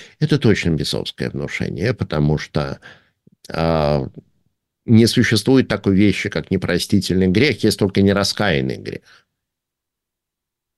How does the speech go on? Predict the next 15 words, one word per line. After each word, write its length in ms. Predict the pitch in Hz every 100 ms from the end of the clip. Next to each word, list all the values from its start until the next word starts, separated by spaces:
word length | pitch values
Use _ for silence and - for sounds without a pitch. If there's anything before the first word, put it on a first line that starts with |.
| _ _
Если 340 | - 104 - 95
человек, 640 | - 92 90 87 82 -
а, 440 | - 65 60 58 55
хочет, 760 | - - 104 90 80 - - -
а, 380 | - - - -
быть 260 | 87 95 92
с 60 |
Богом, 480 | 95 117 151 135 113
если 300 | 87 71 80
человек 500 | 76 80 76 76 76
хочет 480 | - 101 92 78 -
раскаяться 560 | 80 - 90 80 - 80
в 40 |
своём 260 | - 82 80
грехе, 520 | 78 80 110 139